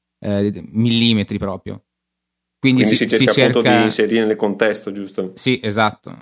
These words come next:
Speaker 1: Ehm, cerchi di, soprattutto di non avere una profondità di campo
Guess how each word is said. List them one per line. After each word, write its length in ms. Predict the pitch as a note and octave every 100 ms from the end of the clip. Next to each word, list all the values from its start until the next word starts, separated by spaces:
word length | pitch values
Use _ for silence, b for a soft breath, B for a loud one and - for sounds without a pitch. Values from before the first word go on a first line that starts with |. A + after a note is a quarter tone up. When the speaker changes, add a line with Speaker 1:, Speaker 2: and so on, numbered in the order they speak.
| _
Speaker 1:
Ehm, 540 | A#2 A2+ G#2+ F2+ C#2 _ _ -
cerchi 600 | - B2 - B2+ B2 A2
di, 320 | A2+ A2+ G2+ - G2+ A2
soprattutto 460 | A#2+ C3+ D#3+ D#3
di 100 | C3+ A2
non 100 | A#2
avere 160 | A2+ A#2
una 100 | A2+
profondità 340 | A2+ A#2 B2
di 80 | A#2
campo 520 | A#2 A2+ A#2 A2 -